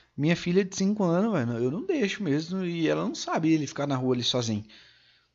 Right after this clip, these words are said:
Tipo, ela ficar sozinha ali, ela não sabe na hora que tá vindo um carro, tá ligado? Eu tenho medo disso.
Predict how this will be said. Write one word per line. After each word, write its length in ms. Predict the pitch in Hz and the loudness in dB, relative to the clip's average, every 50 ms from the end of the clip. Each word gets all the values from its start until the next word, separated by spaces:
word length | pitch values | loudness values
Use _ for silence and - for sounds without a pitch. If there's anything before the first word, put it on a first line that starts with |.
| _ _ - | _ _ -20
Tipo, 420 | - - - 127 120 113 113 110 | -16 -8 -4 -2 0 0 0 0
ela 240 | 110 110 113 117 120 | 0 0 -2 -2 -4
ficar 180 | - - 135 | -4 -6 -6
sozinha 460 | 123 - - 139 131 120 135 139 135 123 | -6 -2 -2 -2 -2 0 -2 -2 -2 0
ali, 140 | 127 131 | 0 0
ela 260 | 135 143 147 143 143 156 | 2 2 0 0 0 -2
não 80 | 185 214 | -2 -2
sabe 280 | - - 330 294 214 | -2 0 0 2 2
na 100 | 180 165 | 2 2
hora 120 | 151 143 143 | 2 0 0
que 80 | - | 0
tá 100 | - 147 | -2 0
vindo 180 | 131 143 143 147 | 0 0 0 -2
um 80 | 147 | -2
carro, 320 | 147 - 139 - 135 156 160 | 0 2 4 6 6 6 4
tá 120 | - 160 | 4 2
ligado? 260 | 143 143 165 165 147 | 4 8 8 8 8
Eu 60 | 139 - | 8 4
tenho 120 | 160 175 | 2 2
medo 320 | 226 285 285 320 330 226 | 4 4 4 4 4 4
disso. 380 | 190 185 175 160 135 - - - | 4 4 6 6 6 4 2 -6